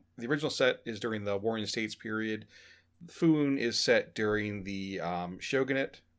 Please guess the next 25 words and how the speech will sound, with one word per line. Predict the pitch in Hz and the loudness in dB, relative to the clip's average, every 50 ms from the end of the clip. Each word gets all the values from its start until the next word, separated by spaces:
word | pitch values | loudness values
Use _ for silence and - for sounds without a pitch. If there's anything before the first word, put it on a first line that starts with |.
| _ _ | _ _
um, | - 95 95 95 98 | -4 -4 -4 -4 -4
that | 98 90 - | -8 -8 -8
immediately | 110 110 107 101 98 92 85 | -6 -6 -6 -6 -6 -8 -4
followed | - - 120 120 135 131 | -2 0 2 2 2 0
the | 135 | -2
Warring | 127 143 143 143 | -4 -4 -4 -4
States | 135 - 147 135 | -4 -6 -8 -6
period, | - 160 151 123 | -6 -6 -6 -4
about | - - 95 | -4 -4 -4
a | 90 | -4
hundred | 87 104 104 104 98 | -6 -6 -8 -8 -8
or | |
so | 95 - 110 104 | -8 -8 -6 -6
years | 101 98 101 98 98 101 101 98 - - _ _ _ _ _ _ _ _ _ _ - | -6 -6 -6 -6 -6 -6 -6 -8 -10 -10 _ _ _ _ _ _ _ _ _ _ -14
timeline-wise. | - - 113 113 113 113 113 107 107 107 107 104 104 104 107 110 107 107 - - - _ - - - - - - _ | -8 -6 -6 -4 -4 -2 -2 -2 -2 -2 -2 -2 0 0 0 -2 -4 -6 -10 -12 -16 _ -20 -20 -20 -20 -20 -20 _
For | _ - 123 | _ -2 -2
the | 101 95 101 | -2 -2 -4
show, | - - 117 110 | -4 -2 0 0
it's, | 110 107 | 0 -2
like, | 113 101 | -4 -6
a | - 90 | -6 -4
century | - 110 104 95 - 101 92 | -4 -4 -4 -6 -6 -6 -4
later. | 95 110 131 135 143 139 135 - _ - - - - - - _ _ _ - | -2 0 2 2 0 0 -2 -6 _ -20 -20 -20 -20 -20 -20 _ _ _ -2
And | 113 110 110 113 | -2 0 2 2
then | 117 117 110 110 110 110 110 | 2 4 4 2 2 0 -2